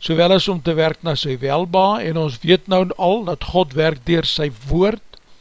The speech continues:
omdat God skep en herskep deur sy woord.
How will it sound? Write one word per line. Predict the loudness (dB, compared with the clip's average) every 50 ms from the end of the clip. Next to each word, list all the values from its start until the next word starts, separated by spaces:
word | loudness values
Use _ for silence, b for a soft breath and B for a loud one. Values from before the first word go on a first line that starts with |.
| b b b b b b b b b b b b b b b
omdat | 0 0 0 2 4 2 2 2 0 2
God | 4 4 4 4 0
skep | 0 0 -2 -2 0 2 2 2 2 0 -14 -8 -2
en | -2 0 0 -2 -4
herskep | -2 2 4 4 4 4 2 0 -2 -4 0 0 0 0 0 _ _ -4
deur | 0 0 0 0 -2
sy | -2 -2 -2 -2 -2 -2 0 4
woord. | 4 6 4 4 0